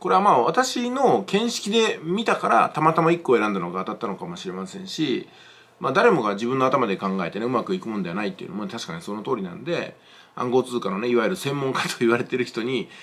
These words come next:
依存するのかもしれませんけども、まあ、これもたびたび申し上げますけどもね、暗号通貨の専門家たる人ってのは、まあ、いないと思った方がいいでしょうね。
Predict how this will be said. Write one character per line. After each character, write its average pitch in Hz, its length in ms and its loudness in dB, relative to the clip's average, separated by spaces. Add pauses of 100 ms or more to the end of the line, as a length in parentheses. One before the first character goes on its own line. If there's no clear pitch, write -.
(140)
依 123 80 -4
存 131 160 2
す 135 80 -8
る 131 80 0
の 113 100 0
か 95 100 -6
も 92 80 -6
し 95 100 -12
れ 95 60 -4
ま 95 100 -4
せ 98 100 -6
ん 92 80 -6
け 85 60 -8
ど 85 100 -12
も、 104 340 -6 (280)
ま 131 140 4
あ、 - 20 0
こ 156 100 0
れ 156 80 2
も 160 80 2
た 170 140 2
び 180 80 4
た 190 100 4
び 175 80 6
申 175 100 6
し 170 80 2
上 165 60 6
げ 160 80 4
ま 160 100 4
す 160 80 -6
け 95 100 -4
ど - 40 -8
も 92 120 -8
ね、 95 200 -8 (260)
暗 170 200 2
号 185 120 8
通 180 160 0
貨 120 120 0
の 95 60 -2
専 123 220 -2
門 117 120 -2
家 110 100 -4
た 101 100 -4
る 90 60 -4
人 85 160 -12
っ - 20 -10
て 85 120 -12
の 85 60 -8
は、 87 40 -6
ま 92 120 -4
あ、 - 20 -8
い 131 100 -2
な 208 140 4
い 269 80 0
と 135 80 2
思 98 140 2
っ - 20 -14
た - 80 -8
方 73 80 -4
が 71 60 -8
い - 20 -8
い - 20 -10
で - 60 -12
し - 80 -14
ょ - 80 -20
う - 40 -18
ね。 - 140 -20